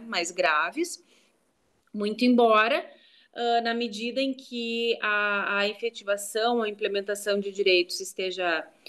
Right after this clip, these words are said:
ãh, bastante dependente do Poder Executivo, nós vemos que, na prática, né, ãh, ãh, no que depende do Executivo, nós estamos vendo uma, o avanço de uma, de uma agenda que é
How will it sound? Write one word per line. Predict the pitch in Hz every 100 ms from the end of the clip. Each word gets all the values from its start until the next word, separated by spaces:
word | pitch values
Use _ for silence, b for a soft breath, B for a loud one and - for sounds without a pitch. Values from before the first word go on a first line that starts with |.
| B B B 180
ãh, | 185 185 180
bastante | 185 196 208 226 233
dependente | 214 220 214 202 185 185 185 -
do | 180
Poder | - 196 185
Executivo, | 190 196 226 277 277 247 233 240
nós | 254 277 247
vemos | 208 208 220
que, | - 226 214
na | 220 220
prática, | 226 - 170 180 - - 208
né, | 185 185 - b b b -
ãh, | 185 185 185 -
ãh, | 180 175 175 170 170 165 160 156 156 - _ _ _ - - - 151 190
no | 196
que | 202
depende | 202 202 175 180 185
do | 185
Executivo, | 190 202 220 220 - 185 185 214 226
nós | 208 208 190 190
estamos | 202 - 190 175 185 190
vendo | 190 175 175 185
uma, | 185 180 175 175
o | 185
avanço | 185 175 170 175 190
de | 175
uma, | 185 180 170 165
de | - 180
uma | 170 190
agenda | 202 196 180 185 220 233 B B _
que | - 226
é | 175 165 175 196 208